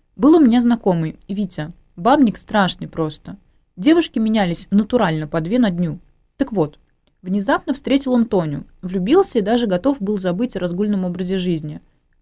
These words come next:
Но оказалось, что Тоня девушка недальновидная. И вместо того, чтобы так и оставаться немного загадочной, эротичной и интересной, она с энтузиазмом начала его женить на себе.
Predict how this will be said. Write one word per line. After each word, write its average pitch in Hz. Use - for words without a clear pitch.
Но 233
оказалось, 247
что -
Тоня 311
девушка 196
недальновидная. 220
И 202
вместо 277
того, 285
чтобы 233
так 226
и 226
оставаться 226
немного 196
загадочной, 190
эротичной 185
и 190
интересной, 208
она 233
с 302
энтузиазмом 233
начала 202
его 190
женить 170
на 185
себе. -